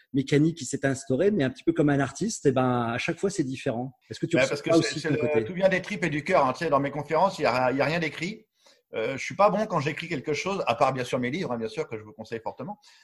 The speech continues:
Speaker 2: Mais, <laughs> mais, euh, il y a, dans mes conférences, il y a rien d'écrit. Bien sûr, au fur et à mesure, il y a une trame qui s'est, qui s'est nouée, qui s'est mise en place.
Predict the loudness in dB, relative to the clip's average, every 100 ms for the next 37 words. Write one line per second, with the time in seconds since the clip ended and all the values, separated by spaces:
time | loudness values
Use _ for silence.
0 | _ 2 4 4 4 2 2 -4 -8 -10
1 | -20 -18 -10 0 6 10 12 10 10 6
2 | 6 6 4 4 4 4 -2 -2 2 2
3 | 2 0 0 -2 -4 -6 -2 0 2 2
4 | 4 2 2 0 0 0 0 -4 2 2
5 | 2 -6 -6 -4 -4 -8 -6 -6 -2 -2
6 | -4 _ _ _ -10 -4 0 0 4 4
7 | 4 0